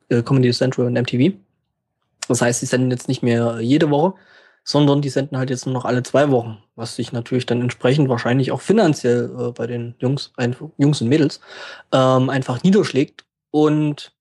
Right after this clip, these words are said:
ja, äh, jetzt kam halt die Anfrage von Seiten der Rocket Beans, ähm, „Leute, wie schaut's denn aus? Äh,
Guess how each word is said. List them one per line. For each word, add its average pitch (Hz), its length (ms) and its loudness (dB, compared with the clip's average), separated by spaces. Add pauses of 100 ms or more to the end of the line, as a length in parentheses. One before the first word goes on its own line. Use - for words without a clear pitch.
ja, 117 360 -2 (300)
äh, 127 240 2 (140)
jetzt - 420 -8 (240)
kam 151 280 0
halt 165 180 2
die 139 100 -4
Anfrage 147 520 -2
von 135 260 -2
Seiten 127 320 -4
der 139 100 -2
Rocket 120 300 -2
Beans, 151 280 0
ähm, 127 280 2
„Leute, 135 260 2
wie 131 80 -2
schaut's 135 340 0
denn - 80 -6
aus? 170 280 0
Äh, 127 200 -2